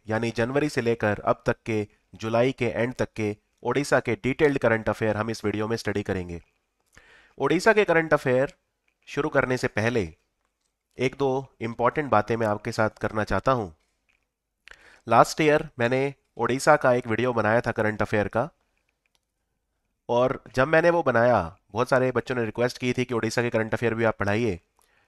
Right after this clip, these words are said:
तो मुझे लगा कि ठीक है, कुछ पाँच दस हज़ार लोग देख लेंगे उसे, पाँच दस हज़ार, बीस हज़ार व्यूज़ आ जाएंगे। वो वीडियो आज मैंने खोल के देखा सुबह, तो उस पे सोलह लाख व्यूज़ हैं,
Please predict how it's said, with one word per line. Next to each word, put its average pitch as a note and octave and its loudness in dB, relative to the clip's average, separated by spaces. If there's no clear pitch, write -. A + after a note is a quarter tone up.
तो C#3 -2
मुझे B2 0
लगा D#3+ 6
कि A2+ -2
ठीक F3+ -2
है, A#2 4
कुछ A#2 -8
पाँच B2+ 4
दस B2+ -2
हज़ार A#2+ 4
लोग A#2 -2
देख A#2 -2
लेंगे A#2+ -2
उसे, A2+ -4
पाँच A#2+ 4
दस A#2 2
हज़ार, A2 2
बीस B2+ -2
हज़ार A#2+ 4
व्यूज़ A#2 0
आ G#2+ 4
जाएंगे। G#2+ -2
वो C3+ 0
वीडियो D3+ 4
आज D3 8
मैंने D3+ 2
खोल C3 -2
के C#3 2
देखा C3 2
सुबह, B2 -2
तो C3 -4
उस C3+ -4
पे D#3 2
सोलह D#3 2
लाख B2+ 2
व्यूज़ A2 -4
हैं, F#2 -6